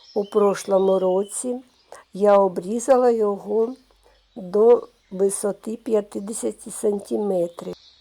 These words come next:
Обрізати слід одразу після квітування, бо ця рослина квітує на пагонах прошлого року.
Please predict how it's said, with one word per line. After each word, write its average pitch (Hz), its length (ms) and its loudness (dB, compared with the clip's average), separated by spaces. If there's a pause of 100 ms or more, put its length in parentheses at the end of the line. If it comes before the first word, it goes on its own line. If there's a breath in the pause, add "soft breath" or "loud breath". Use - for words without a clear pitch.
(1120 loud breath)
Обрізати 254 960 4 (200)
слід 196 380 -4 (680)
одразу 254 680 4
після 247 460 -2
квітування, 180 1200 -2 (840 loud breath)
бо 180 180 2
ця 196 420 4 (260)
рослина 214 760 0
квітує 233 840 -2
на 196 180 2
пагонах 254 760 -2 (1700 soft breath)
прошлого 214 800 0
року. 185 640 -6